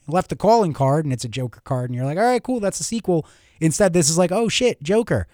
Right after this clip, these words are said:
Oh, not yet. We're going this way." So if it is Two-Face, I'd be into that. I'm very curious to see where that goes. Uh, but all right, last thing I wanna talk about, I mentioned the car chase being one of my favorite shots,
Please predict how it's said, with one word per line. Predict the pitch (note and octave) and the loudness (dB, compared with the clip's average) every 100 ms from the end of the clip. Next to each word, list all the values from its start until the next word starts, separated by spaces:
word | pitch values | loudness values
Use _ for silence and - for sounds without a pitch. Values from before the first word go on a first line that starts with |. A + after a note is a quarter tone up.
| _ _ | _ _
Oh, | D3 A3 - | 2 2 0
not | - D3 E3+ | -4 -2 2
yet. | A#3 C4+ - _ _ | 4 2 0 _ _
We're | D3+ F3 | -4 2
going | E3+ E3 D#3 | 4 4 2
this | D3+ E3 | 2 0
way." | C3 G2+ - _ _ _ - | -2 -8 -14 _ _ _ -8
So | - E3 D#3 D#3 - | 0 4 4 0 -2
if | F3+ | 0
it | B3 | 2
is | D4+ | 2
Two-Face, | - A#3 A3 G3+ G3 - - _ - | 2 0 2 2 2 -4 -10 _ -4
I'd | E3+ | 0
be | F3+ | 2
into | E3 D#3+ | 0 0
that. | C3+ C#3+ - _ _ _ | 0 -2 -4 _ _ _
I'm | D#3 | -6
very | D3+ D3+ C#3+ C3 _ | 0 2 0 -2 _
curious | - D#3 C#3 C3+ | -2 0 2 0
to | C#3 | -2
see | C#3 | -4
where | B2 | -4
that | B2 C#3 - | -2 -4 -4
goes. | A#2+ A#2 B2 - - - - _ | -4 -4 -4 -6 -14 -20 -20 _
Uh, | - D#3+ C#3+ | 0 0 2
but | - D#3+ - _ | 2 0 -2 _
all | G3 | 2
right, | E3+ - | 2 0
last | E3+ G#3+ A3+ | 2 4 4
thing | A#3+ | 0
I | |
wanna | A3 G3+ | 0 0
talk | G3 E3 | 0 2
about, | E3+ D#3 - _ _ _ _ _ _ _ | 2 2 0 _ _ _ _ _ _ _
I | D#3+ | -2
mentioned | F3 E3+ F#3+ | 0 0 0
the | |
car | D#3+ F3+ | 2 2
chase | E3 F3 C#3+ | 2 0 0
being | F3+ D3+ | 0 0
one | D3 | 0
of | |
my | D3+ | -2
favorite | C#3+ D#3 C3+ | -2 -2 -2
shots, | - D#3+ D3 D3 | -2 0 0 -2